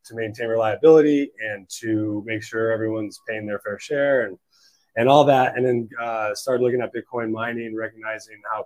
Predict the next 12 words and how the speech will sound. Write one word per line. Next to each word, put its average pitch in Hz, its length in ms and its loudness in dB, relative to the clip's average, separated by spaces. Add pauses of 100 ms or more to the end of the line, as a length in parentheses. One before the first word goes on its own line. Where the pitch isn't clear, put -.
(100)
powerful 110 680 -2
of 104 140 -12
a 98 80 -8
resource 110 600 -2
it 101 120 -10
was, 104 540 -2 (500)
uh, 107 380 0
in 104 80 -4
terms 117 440 -2
of 107 260 -2
demand 113 380 -2
response, 113 680 0